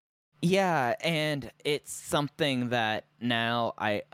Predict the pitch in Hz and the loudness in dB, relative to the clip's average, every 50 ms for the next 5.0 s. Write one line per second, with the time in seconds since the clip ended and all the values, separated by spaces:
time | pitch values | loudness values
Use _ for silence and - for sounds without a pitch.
0 | 69 - - _ 92 104 110 110 110 107 - 113 104 104 104 101 - 113 113 98 | -10 -12 -4 _ 0 2 2 2 0 0 0 2 2 2 2 0 -2 -2 0 2
1 | 87 87 85 - - 101 95 95 - - - 90 95 92 92 92 92 92 92 - | 2 2 0 0 0 0 0 0 -2 -2 -2 0 2 2 2 2 0 0 -2 -4
2 | - - 95 90 90 90 87 - - 98 82 - 92 90 101 104 - - 90 85 | -2 0 0 2 2 0 0 -2 -4 -6 -2 0 0 0 0 0 -2 -4 -4 -4
3 | 78 - - - _ _ _ - 101 101 95 92 90 87 - - - 101 98 92 | -4 -4 -8 -14 _ _ _ 0 2 2 2 2 0 -2 -2 -2 -2 0 0 0
4 | 82 95 101 101 98 - 117 104 101 - - 101 104 120 - - 60 - - - | 0 0 0 -2 -2 -2 0 0 0 0 0 0 0 0 -2 -4 -6 -6 -8 -14